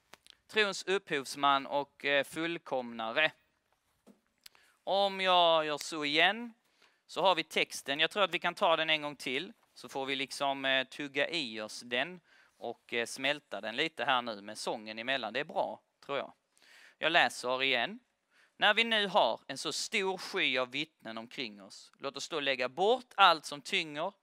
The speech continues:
och särskilt synden som snärjer oss så hårt och löpa uthålligt i det lopp vi har framför oss. Och låt oss ha blicken fäst på Jesus, trons upphovsman och fullkomnare.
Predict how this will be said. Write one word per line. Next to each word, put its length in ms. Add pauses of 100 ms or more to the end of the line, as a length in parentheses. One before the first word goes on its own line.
(240)
och 120
särskilt 340
synden 680
som 180
snärjer 540
oss 220
så 200
hårt 400 (440)
och 120
löpa 520
uthålligt 880 (240)
i 120
det 120
lopp 480 (180)
vi 100
har 100
framför 540
oss. 280 (480)
Och 100
låt 180
oss 100
ha 80
blicken 840
fäst 580
på 100
Jesus, 760 (100)
trons 400
upphovsman 760
och 80
fullkomnare. 760